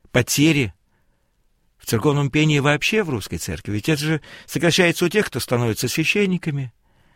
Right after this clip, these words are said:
регентами, архиереями, мирянами. То есть это весь срез тех, кто составляет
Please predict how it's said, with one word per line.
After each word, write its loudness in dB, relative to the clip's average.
регентами, 0
архиереями, 2
мирянами. -2
То -2
есть 0
это 2
весь 2
срез 2
тех, -2
кто -2
составляет -2